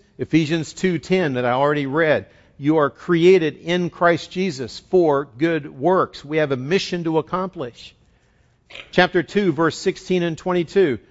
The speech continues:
"We grow into one body through the cross," or we're built into one dwelling of God through the cross. And the image is we are part of something very, very exciting. That's why I'm saying you have new life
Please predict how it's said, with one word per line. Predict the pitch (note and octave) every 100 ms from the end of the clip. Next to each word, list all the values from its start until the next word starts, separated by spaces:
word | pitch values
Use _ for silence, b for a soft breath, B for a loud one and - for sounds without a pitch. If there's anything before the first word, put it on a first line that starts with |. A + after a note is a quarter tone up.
| b b
"We | D3
grow | A#2+ F3+ F#3
into | F3 D#3+ D3
one | C#3+ F3+ G3
body | F3 F#3+ F#3+ F3+
through | - F3
the | E3+
cross," | - G3 D#3 C3+ - - b b
or | D3+
we're | C#3+ C#3
built | E3 F3
into | E3 D3 C#3+
one | C#3+ E3+ E3+
dwelling | C3 D3+ F3+ F3+ D#3+
of | C3
God | E3+ F3+ C#3+ C3 - b -
through | E3
the | D3
cross. | C#3+ F3+ E3 C3 G2+ - - - b b
And | D3
the | D3+ F3+
image | A3 G#3+ F#3 -
is | F3+ F3 D#3+ D#3
we | F#3 A3
are | F3
part | - G#3+ G#3+
of | D#3+
something | - A3 - F3+
very, | D#3 A#3 G#3+
very | D#3 A3+ A3
exciting. | - - G#3+ B3+ A3 A#2 _ _ _ _ _ _ _ _ _
That's | G#3+ A#3+ A3+
why | A3 G#3
I'm | F#3
saying | - A#3 G3+ C#3 -
you | D3+
have | A#2
new | A2 E3+
life | F#3+ C3 A3+